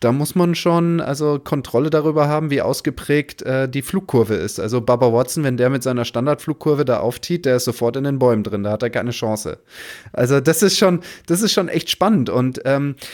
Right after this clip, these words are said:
was ich spannend finde an diesem Golfplatz, ist halt einfach dadurch, dass auch ein alter Baumbestand mit drin ist, der entsprechend hoch ist,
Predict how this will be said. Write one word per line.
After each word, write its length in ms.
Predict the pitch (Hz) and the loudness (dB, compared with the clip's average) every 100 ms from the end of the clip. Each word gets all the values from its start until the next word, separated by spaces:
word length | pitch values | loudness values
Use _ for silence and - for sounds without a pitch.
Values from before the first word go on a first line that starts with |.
| - - | -16 -2
was 240 | 139 - | -2 0
ich 180 | - - | -2 -2
spannend 380 | - 175 202 - | 0 0 0 0
finde 240 | 190 185 | 0 2
an 80 | 170 | 0
diesem 240 | 170 170 | 0 0
Golfplatz, 480 | 131 180 - 170 160 | 0 0 2 0 0
ist 200 | - - | -6 -2
halt 160 | 156 143 | -2 -2
einfach 460 | 139 165 240 - - | -4 -2 -2 -4 -10
dadurch, 400 | 123 139 151 160 | -6 -2 -2 -4
dass 160 | 135 - | -6 -4
auch 180 | 135 | -4
ein 120 | 139 127 | -4 -2
alter 260 | 139 147 | 0 0
Baumbestand 680 | 107 127 285 151 - 123 120 | 2 2 4 2 2 -2 0
mit 120 | 117 - | -4 -2
drin 140 | 110 | -4
ist, 240 | 107 170 - | -4 -4 0
der 180 | 131 131 | 0 0
entsprechend 560 | 127 - 123 - - | -6 -4 -6 -6 0
hoch 240 | 208 302 - | 2 2 -2
ist, 480 | - 120 214 - | -2 0 0 -6